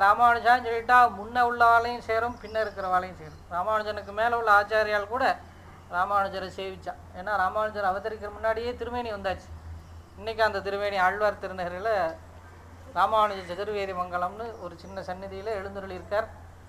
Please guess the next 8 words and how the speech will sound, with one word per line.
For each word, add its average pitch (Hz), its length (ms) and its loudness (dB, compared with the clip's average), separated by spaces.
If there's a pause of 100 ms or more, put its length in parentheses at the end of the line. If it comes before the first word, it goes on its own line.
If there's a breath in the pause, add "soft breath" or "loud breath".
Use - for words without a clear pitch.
(500)
ராமானுஜருக்கு 226 720 6
அப்புறம் 269 320 8
வந்த 233 140 -2 (120)
சிஷ்யால், 214 440 0 (200)
அப்போ 175 160 -4 (100)
ராமானுஜரை 226 580 4 (120)
ஒருத்தரை 214 340 0 (120)
சேவிச்சுட்டோம்னா 233 640 0